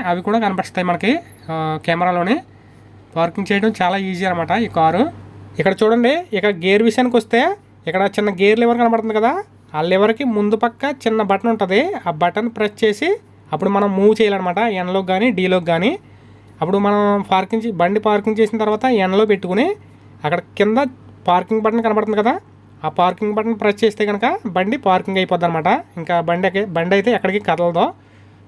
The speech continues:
చూడండి, అక్కడ మనకి స్క్రీన్లో కూడా కనబడుతుంది పి అని, అంటే బండి పార్కింగ్ అయిపోయినట్లు లెక్క అనమాట. ఫ్రెండ్స్ చూడండి, ఇదైతే ఇంటీరియర్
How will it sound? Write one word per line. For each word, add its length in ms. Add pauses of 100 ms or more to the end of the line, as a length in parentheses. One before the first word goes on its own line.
చూడండి, 200
అక్కడ 200 (120)
మనకి 180
స్క్రీన్లో 400
కూడా 140
కనబడుతుంది 440
పి 240
అని, 180 (520)
అంటే 160
బండి 240
పార్కింగ్ 380
అయిపోయినట్లు 360
లెక్క 140
అనమాట. 260 (880)
ఫ్రెండ్స్ 280
చూడండి, 240 (100)
ఇదైతే 440 (120)
ఇంటీరియర్ 420